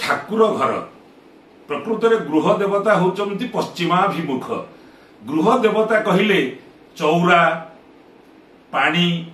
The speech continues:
ବା କୂଅ ଏବଂ ଚୁଲି, ଅଗ୍ନି ଏବଂ ସୂର୍ଯ୍ୟଙ୍କର ତେଜ ଏବଂ ବାୟୁ ବା ପବନ, ଏଇ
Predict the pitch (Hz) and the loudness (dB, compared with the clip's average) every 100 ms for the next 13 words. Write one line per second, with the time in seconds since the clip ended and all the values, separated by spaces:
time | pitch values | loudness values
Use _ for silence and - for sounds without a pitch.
0 | - 156 151 143 156 170 170 165 - - | -4 -4 -2 -2 2 2 2 -2 -10 -20
1 | - - - - 156 175 160 151 - - | -20 -20 -20 -6 -2 0 -2 -6 -12 -20
2 | - - - - 170 170 185 175 143 - | -20 -20 -20 -6 -2 0 0 -2 -4 -10
3 | - - - - 131 - 170 185 185 175 | -20 -20 -20 -8 -6 -2 2 2 0 -8
4 | - - - - - - 165 196 185 170 | -20 -20 -20 -20 -20 -8 -2 0 -2 -6
5 | - - - 165 147 196 208 180 208 202 | -10 -18 -4 -4 0 0 0 0 0 0
6 | 196 - 151 147 202 196 - - - - | 0 0 0 2 2 2 -4 -14 -20 -20
7 | - - - - - - - - 190 254 | -20 -20 -20 -20 -20 -20 -20 -8 -2 -2
8 | 262 202 - 143 139 123 - 175 180 160 | -2 -6 0 2 2 -2 -2 -2 0 0
9 | 143 113 - - - - - - - - | 0 -2 -4 -12 -20 -20 -20 -20 -20 -20
10 | - - 175 | -20 -2 2